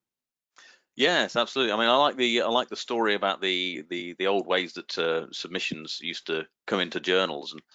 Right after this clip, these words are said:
and how relatively recently that was. I remember between being a P H D student and,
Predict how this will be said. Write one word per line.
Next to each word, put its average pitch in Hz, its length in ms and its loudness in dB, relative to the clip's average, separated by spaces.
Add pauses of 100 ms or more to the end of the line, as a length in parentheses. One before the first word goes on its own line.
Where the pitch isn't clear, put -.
(140)
and 85 80 -12
how 92 180 2
relatively 90 540 2
recently 87 520 -4
that 85 200 -2
was. 90 300 2 (320)
I 113 100 6
remember 117 320 4
between 104 640 2
being 101 380 0
a 90 400 0 (120)
P 113 140 2
H 87 200 -2
D 104 160 -2
student 85 420 -8
and, 82 380 -4